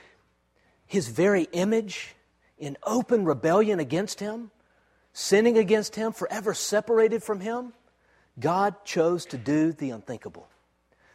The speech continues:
God chose to enter the story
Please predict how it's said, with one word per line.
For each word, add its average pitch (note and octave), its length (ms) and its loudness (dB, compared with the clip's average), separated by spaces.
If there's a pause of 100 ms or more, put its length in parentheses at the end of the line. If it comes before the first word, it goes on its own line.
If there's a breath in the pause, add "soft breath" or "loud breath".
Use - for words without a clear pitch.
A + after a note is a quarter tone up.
(180 soft breath)
God E3 300 0
chose G#2 580 -6 (200 soft breath)
to - 200 -8
enter E3+ 400 -4 (140)
the C3 80 -6
story C#3 500 -2